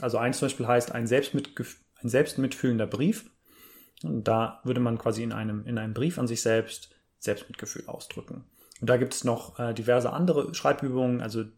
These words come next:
ähm, wen's interessiert, einfach mal googeln, ähm, Selbstmitgefühl und Übungen oder Schreibübungen.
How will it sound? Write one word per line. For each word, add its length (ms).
ähm, 280
wen's 200
interessiert, 440
einfach 220
mal 160
googeln, 460
ähm, 320
Selbstmitgefühl 800
und 260
Übungen 440
oder 180
Schreibübungen. 720